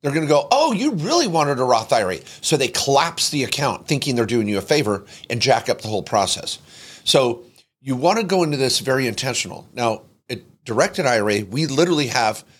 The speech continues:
a process of, uh, an application. I want to do the back door. So we set up the traditional account,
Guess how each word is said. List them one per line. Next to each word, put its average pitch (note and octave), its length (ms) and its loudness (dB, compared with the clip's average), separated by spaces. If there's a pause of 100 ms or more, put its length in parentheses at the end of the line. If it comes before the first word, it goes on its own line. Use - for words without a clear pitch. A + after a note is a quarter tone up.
(120)
a - 60 -10
process D3+ 560 0
of, G2 240 0 (680)
uh, A2+ 160 2 (340)
an A#2+ 180 -4
application. F3+ 640 -2 (120)
I D3 180 4
want D3+ 260 0
to C#3 80 -6
do C3+ 120 -2
the C3 80 -4
back A#2+ 220 2
door. - 260 0 (220)
So - 160 0
we D3+ 120 0
set F#3+ 200 4
up - 140 0
the B2+ 80 -6
traditional C3 460 0
account, A2+ 340 -2